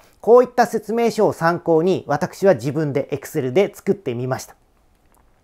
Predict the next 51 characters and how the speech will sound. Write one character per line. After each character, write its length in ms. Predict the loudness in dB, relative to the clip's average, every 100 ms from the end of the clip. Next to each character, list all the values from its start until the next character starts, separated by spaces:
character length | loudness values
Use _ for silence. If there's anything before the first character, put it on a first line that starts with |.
| _ _ _
ま 120 | -2
あ、 20 | -2
そ 100 | 0
ん 60 |
な 80 | -2
に 100 | -2
時 100 | 0
間 140 | 2
は 80 | 2
か 100 | 2
か 60 | 2
ら 80 | 2
な 100 | 0
い 60 |
ん 20 |
で 60 | -2
す 80 | -8
け 80 | -8
ど 80 |
も、 120 | -8 -4
ま 100 | -4
あ、 40 |
そ 100 | -2
れ 40 |
で 60 | -4
も 100 | -4
一 160 | -6 -8
時 80 |
間 180 | -4 -4
な 100 | -4
ん 20 |
だ 100 | -8
か 80 | -6
ん 40 | -8
だ 60 |
か 120 | -6
か 80 | -10
っ 60 | -8
た 100 | -10
か 80 | -10
な 120 | -10
と 440 | -14 -20 _ -12
い 260 | -8 -4 -4
う 60 |
ふ 140 | -6 -8
う 40 |
に 340 | -10 -12 -12 -8
な 120 | -8
り 80 | -10
ま 100 |
す。 140 | -18